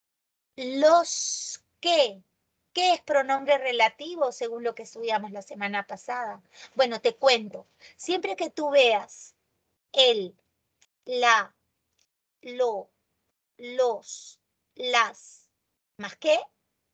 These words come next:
este qué siempre va a ser pronombre relativo y estos de acá siempre van a ser determinantes artículos definidos. ¿Ya?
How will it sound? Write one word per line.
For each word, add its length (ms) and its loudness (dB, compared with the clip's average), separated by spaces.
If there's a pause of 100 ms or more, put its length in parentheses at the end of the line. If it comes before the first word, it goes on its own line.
(1400)
este 380 -4
qué 220 2 (1160)
siempre 480 -2
va 80 2
a 60 -6
ser 200 -6
pronombre 380 -6
relativo 840 -4
y 240 -2
estos 420 -2
de 140 -2
acá 420 0 (340)
siempre 840 -6
van 300 -2
a 60 -10
ser 320 -2
determinantes 1120 -4 (160)
artículos 920 -6
definidos. 1000 -10 (680)
¿Ya? 240 4